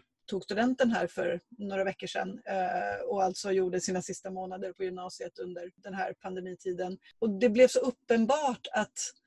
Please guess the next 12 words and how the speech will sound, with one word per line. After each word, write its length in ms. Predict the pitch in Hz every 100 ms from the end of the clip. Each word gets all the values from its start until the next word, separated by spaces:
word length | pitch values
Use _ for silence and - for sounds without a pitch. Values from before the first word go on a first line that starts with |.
| _ _ _ _ _ _ _ _ _ _ _
vad 140 | 202 208
ska 60 |
man 60 | 214
säga, 120 | 214
en 100 | 214
komplett 440 | 254 233 294 311
fjärrundervisning 720 | - 302 214 196 185 190 208 202
kan 320 | - 214 247
ju 140 | 269
inte 300 | 254 196 -
bara 300 | 196 208 196
innehålla, 800 | 196 220 196 202 269 277 240 214